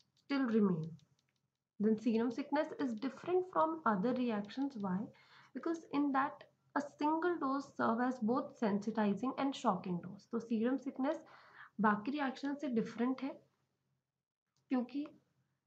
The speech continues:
इसमें, uh, sensitizing and shocking dose दोनों ही, मतलब दोनों पर्पस हो रहे हैं इसमें in a single dose। Then we have type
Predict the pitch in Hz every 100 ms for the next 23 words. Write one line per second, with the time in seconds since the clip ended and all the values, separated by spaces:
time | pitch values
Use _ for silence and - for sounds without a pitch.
0 | - 220 - 269 302 - - _ _ -
1 | 202 196 196 226 220 254 240 233 240 294
2 | 254 233 233 196 - 233 196 165 147 -
3 | _ _ _ _ _ _ _ _ - 226
4 | 254 262 285 285 339 370 - - - -
5 | - 240 247 220 247 277 294 208 196 202
6 | - 175 156 156 - - 175 180 - -
7 | 220 302 - 247 233 240 202 160 160 -
8 | _ _ _ _ - - - - 202 214
9 | 247 269 277 277 - 196 202